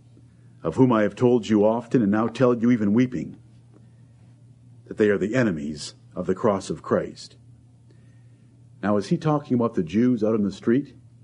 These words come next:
that hated Jesus Christ? No. He's talking about members of the church at Philippi and members of the other churches of the New Testament. Many walk.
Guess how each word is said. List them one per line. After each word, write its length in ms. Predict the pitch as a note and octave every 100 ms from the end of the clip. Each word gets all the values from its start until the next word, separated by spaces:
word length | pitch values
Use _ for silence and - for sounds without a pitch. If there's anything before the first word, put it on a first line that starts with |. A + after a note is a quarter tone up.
| -
that 120 | - D#2
hated 280 | A2 A#2
Jesus 300 | A2+ B2+ A#2
Christ? 480 | - A#2+ B2+ C3+ - - - - - A2+ - - - - _ - - - -
No. 440 | G2 C3 E3 - - - - - - - -
He's 200 | - C#3+
talking 380 | - C#3+ C#3 C3
about 380 | A#2+ B2 A2 G#2
members 340 | C#3+ C3+ A2+
of 60 | A2
the 80 |
church 280 | G#2 C#3+ C3+
at 100 | -
Philippi 680 | - D3+ B2+ F2 D#2+ F2 A2 - - - -
and 120 | A2+
members 300 | C3+ C#3 C3
of 100 | B2+
the 120 | B2
other 160 | D3 C3
churches 380 | B2 A2+ G#2 F2
of 60 |
the 80 | F#2+
New 120 | G2+
Testament. 560 | G2 G2+ - E2 - - - - - _ - - - - -
Many 520 | G2 C3+ C#3+ F2 - - - _ -
walk. 520 | F2+ D#2+ - -